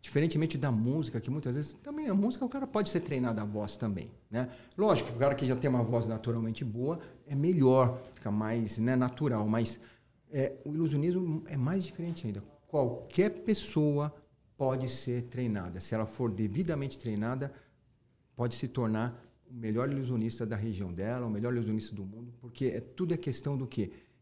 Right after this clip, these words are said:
De ter um bom mentor que organiza e o-, e orienta essa pessoa do começo ao fim. Né? Só que é uma coisa que é ilusória, não dura um ano, dois anos, três anos, é uma carreira toda. E se ele para de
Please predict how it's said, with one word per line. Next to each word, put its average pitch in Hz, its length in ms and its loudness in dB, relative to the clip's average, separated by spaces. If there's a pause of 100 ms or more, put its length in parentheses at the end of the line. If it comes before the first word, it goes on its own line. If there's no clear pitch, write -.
De 113 100 -12
ter - 140 -4
um 113 260 4
bom 120 220 2
mentor 156 360 2
que - 120 -4
organiza 127 680 4
e 139 140 2
o-, 135 240 2
e 127 140 2
orienta 120 640 4
essa 123 200 -4
pessoa 123 460 -4 (260)
do 123 80 -14
começo 123 520 -2
ao 143 60 -6
fim. 82 260 -10 (220)
Né? 123 200 2
Só 147 160 6
que 156 80 2
é 180 40 6
uma 170 120 6
coisa 175 220 6
que 180 460 2
é 143 80 0
ilusória, 139 520 6
não 127 160 6
dura 185 400 6 (260)
um 120 200 2
ano, 151 280 4
dois 113 320 2
anos, 135 360 0
três 107 300 2
anos, 135 260 -4 (300)
é - 60 -6
uma 113 120 0
carreira 120 380 0
toda. 101 360 -2 (720)
E 123 80 -8
se 135 280 2
ele 196 260 6
para 147 480 4
de 120 360 2